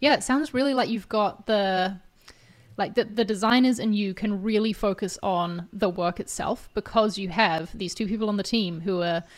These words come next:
ensuring everything is aligned at a strategy level with the rest of the company and in ensuring things are on budget, on time, and, like, planning the work of what to do when. That just must be such a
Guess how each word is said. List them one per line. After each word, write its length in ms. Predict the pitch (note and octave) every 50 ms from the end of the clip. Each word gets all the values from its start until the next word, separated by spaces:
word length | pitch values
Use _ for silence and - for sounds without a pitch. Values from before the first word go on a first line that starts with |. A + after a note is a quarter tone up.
| - - -
ensuring 520 | A3 G#3+ - - A#3 A3+ A3+ A#3 A#3 A3
everything 460 | G#3+ G3+ G#3+ G#3 - A3 A3 A3 G#3+ G3+
is 220 | - G#3 G3+ F#3+
aligned 680 | G3+ F#3 F3+ F#3+ G3 G3 G3+ G3+ G3 G3+ G3+ G3 - - - - - _ -
at 80 | G3
a 40 | F#3+ F3
strategy 380 | - - A#3 A#3 G#3 A3 G#3+
level 280 | A3 A3+ A3+ G#3+ A3+ G#3+
with 120 | F3+ F3+ -
the 60 | -
rest 220 | - E3+ - -
of 60 | -
the 80 | - -
company 580 | - D#4 D#4 D4 - D4 C#4 C4 B3+ B3+ A#3 - - - - - _ -
and 220 | A3 A#3 A#3+ A#3
in 80 | A3+ A3
ensuring 600 | G#3 G#3 F#3+ - G3+ G3+ G3 G3 F#3+ F#3+ F#3+ F#3
things 240 | - - - D#3 -
are 60 | -
on 60 | - -
budget, 300 | A#3 B3+ G#3+ - E3 -
on 160 | - F3+ F3+
time, 480 | - - - A#3 G#3+ G3+ F#3+ F3 - -
and, 160 | F#3 F#3+ F3
like, 220 | - - - - -
planning 400 | - - A3 G#3+ G#3+ G#3 G#3 G3
the 80 | F#3+ F3+
work 280 | F3+ F#3 F#3 F3+ -
of 120 | - - F#3+
what 160 | G3 - -
to 100 | - -
do 160 | - G3+ F#3 F#3
when. 320 | F#3+ F#3 F3+ F3+ F3 F#3 - -
That 180 | - A3+ G3+ -
just 180 | - C4 - -
must 240 | A#3 G#3+ - -
be 140 | - G3 G3
such 360 | G3 - - G#3 - - -
a 340 | A3 G3+ F#3+ F#3 F3+ F#3 F3+